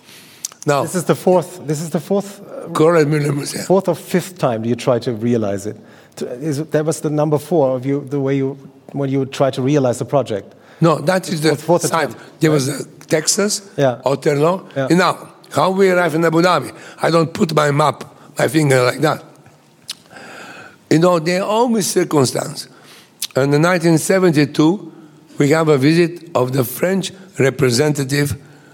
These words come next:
Speaker 1: on the United Nations in, in, uh, New York, who was art collector, and he looked at these drawings about Texas and Holland, see the barrels,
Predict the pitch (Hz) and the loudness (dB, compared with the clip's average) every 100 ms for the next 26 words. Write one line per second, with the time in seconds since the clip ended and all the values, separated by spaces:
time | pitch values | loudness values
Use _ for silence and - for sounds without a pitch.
0 | _ _ _ 131 135 143 131 123 131 139 | _ _ _ 0 2 2 2 0 2 2
1 | - 120 - - - - _ _ 123 127 | 2 -4 -6 -14 -20 -20 _ _ 2 2
2 | 123 175 113 117 117 - - - 107 - | 2 0 0 0 -4 -10 -10 -4 -2 4
3 | 156 180 202 - - - - - 139 120 | 6 6 2 -6 -18 -20 -12 0 0 2
4 | 165 175 - 139 127 - 165 170 - - | 0 -2 2 2 2 -2 -6 -6 -18 -20
5 | - _ _ - 143 131 120 131 127 139 | -20 _ _ -2 0 0 2 0 -2 -6
6 | 131 120 - - 131 131 120 120 120 117 | -4 -4 -4 0 0 0 -4 -4 -4 -4
7 | - - _ _ 135 131 - 117 101 113 | -10 -20 _ _ -6 -4 -8 -10 -10 -12
8 | - - - 139 165 185 185 - - _ | -16 -16 -4 -4 -2 -4 -6 -14 -20 _
9 | _ _ - - 160 156 139 131 143 135 | _ _ -6 -2 2 2 2 0 -2 -6